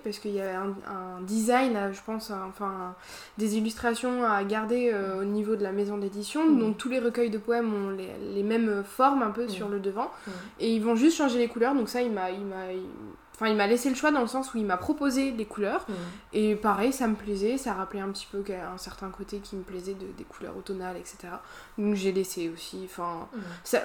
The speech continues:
Speaker 1: en fait, le feeling est passé, j'étais plus ou moins d'accord avec tout ce qu'il me disait, parce que comme c'était la première fois que, que j'avais affaire à une maison d'édition, en fait, je me posais pas plus de questions que ça.
Speaker 3: Mhm.
Speaker 1: Et je disais, « Ok, d'accord, ok, très bien, oui, ça me plaît, oui, ça me plaît. »
Speaker 3: Mhm.
Speaker 1: Et en fait, euh,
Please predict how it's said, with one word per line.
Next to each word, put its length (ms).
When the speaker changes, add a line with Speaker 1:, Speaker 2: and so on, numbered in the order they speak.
Speaker 1:
en 20
fait, 300
le 140
feeling 360
est 60
passé, 380
j'étais 300
plus 260
ou 40
moins 140
d'accord 280
avec 140
tout 100
ce 100
qu'il 120
me 60
disait, 200
parce 180
que 80
comme 180
c'était 280
la 120
première 320
fois 140
que, 420
que 140
j'avais 240
affaire 400
à 140
une 140
maison 220
d'édition, 460
en 80
fait, 220
je 100
me 120
posais 320
pas 140
plus 280
de 100
questions 360
que 80
ça. 200
Speaker 3:
Mhm. 60
Speaker 1:
Et 80
je 40
disais, « 220
Ok, 180
d'accord, 400
ok, 140
très 160
bien, 240
oui, 140
ça 160
me 60
plaît, 220
oui, 120
ça 100
me 80
plaît. » 220
Speaker 3:
Mhm. 100
Speaker 1:
Et 60
en 80
fait, 240
euh, 200